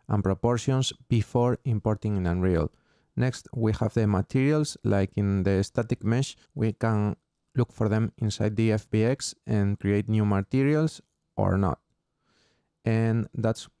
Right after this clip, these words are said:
pretty much all. If you click import all, you will see that Unreal Engine starts loading everything into memory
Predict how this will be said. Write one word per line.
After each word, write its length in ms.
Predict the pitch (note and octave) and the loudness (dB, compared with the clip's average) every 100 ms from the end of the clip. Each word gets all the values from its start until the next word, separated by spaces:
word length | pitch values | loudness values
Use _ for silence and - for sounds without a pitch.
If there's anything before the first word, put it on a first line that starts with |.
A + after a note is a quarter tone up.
| _ | _
pretty 200 | - - | -4 0
much 260 | G#2+ G#2+ - | 0 0 0
all. 260 | E3 E3+ - - | 0 0 -2 -6
If 140 | A2 | -4
you 80 | G#2+ | -2
click 320 | - A#2 - | 0 -2 0
import 460 | G#2+ G#2 A2+ A2+ D#3 | -2 2 0 0 0
all, 280 | D#3+ E3 - _ _ _ | 0 0 -4 _ _ _
you 120 | A2 | 0
will 160 | G#2 G#2+ | 2 2
see 220 | - A#2 | 0 0
that 280 | G#2 G#2 - | 2 0 -2
Unreal 400 | B2 A2 G#2+ G#2+ | -2 0 2 2
Engine 480 | G#2+ G#2+ G2+ G2+ - | 2 0 0 0 -2
starts 600 | G#2+ - A2 G#2 - - - - | -6 -2 0 0 -2 -14 -18 0
loading 460 | A2 A2+ G#2 G2 - _ _ _ | 2 4 2 0 -4 _ _ _
everything 540 | A#2+ A2 G#2+ A2 G#2 - _ _ _ | 0 0 0 0 -2 -4 _ _ _
into 720 | A#2 A2 - G#2+ G2+ G2+ G2+ - | -4 -2 0 2 2 2 0 -2
memory 560 | A#2+ A#2 A#2+ G#2 G#2 | -2 0 2 2 0